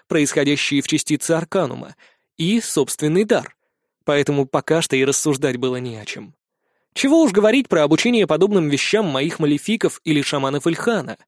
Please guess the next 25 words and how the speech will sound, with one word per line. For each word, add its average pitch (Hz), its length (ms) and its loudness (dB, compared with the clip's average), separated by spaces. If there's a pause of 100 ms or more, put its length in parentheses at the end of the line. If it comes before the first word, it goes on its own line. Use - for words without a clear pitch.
(840)
И 175 160 0
тем 175 180 2
не 170 100 2
менее, 160 380 2
я 156 220 2
дал 151 220 2
владыке 143 420 0
кочевников 143 560 -2
слово, 160 380 2
что - 180 -2
помогу 180 460 2
ему. - 300 -8 (560)
Да, 180 300 2
мы 180 200 4
наладили 240 440 2
с 202 80 0
народом 190 360 4
дженгеров 165 480 0
торговлю 175 580 2 (280)
и 139 100 -4
теперь 185 280 2
обменивали 151 460 2
металл 143 400 -2
на 139 80 -4
еду, 170 480 -4